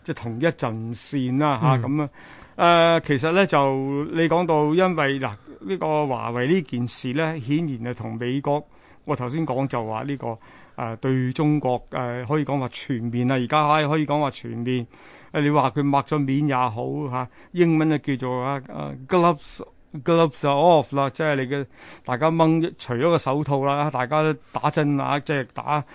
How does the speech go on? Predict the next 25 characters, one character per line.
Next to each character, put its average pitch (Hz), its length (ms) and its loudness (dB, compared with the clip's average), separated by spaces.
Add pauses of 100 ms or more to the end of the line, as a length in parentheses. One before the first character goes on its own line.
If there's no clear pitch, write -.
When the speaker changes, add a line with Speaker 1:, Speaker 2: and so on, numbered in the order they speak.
(320)
Speaker 1:
打， 127 260 0
打 139 260 -2
交 156 320 6
啊， 135 40 2
即 147 80 0
係 151 180 4
拳 120 200 -2
拳 123 180 0
到 147 180 -2
肉 139 180 0
啦， 143 180 0
吓， 151 140 2
噉 156 220 0
啊， 143 80 -2
即 135 100 -4
係 147 140 0
吓， 139 200 -2
all 165 300 2
gloves 151 440 0
are 143 140 0
off。 160 320 4 (460)
噉 247 160 8
啊， 208 180 12
好 190 120 8
啦， 220 240 10